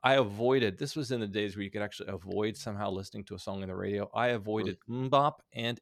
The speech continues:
Speaker 1: Achy Breaky Heart
Speaker 2: <laughs>
Speaker 1: somehow.
Speaker 2: And
Speaker 1: Until
Speaker 2: you
Speaker 1: I
Speaker 2: were in Kansas.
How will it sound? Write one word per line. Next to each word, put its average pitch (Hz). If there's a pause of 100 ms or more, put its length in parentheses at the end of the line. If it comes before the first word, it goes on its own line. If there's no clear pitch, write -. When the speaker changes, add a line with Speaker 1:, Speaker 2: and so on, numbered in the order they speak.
Speaker 1:
Achy 113
Breaky 104
Heart 95 (220)
Speaker 2:
<laughs> -
Speaker 1:
somehow. 92 (580)
Speaker 2:
And 120
Speaker 1:
Until 160
Speaker 2:
you 277
Speaker 1:
I 302
Speaker 2:
were 160
in 127
Kansas. 196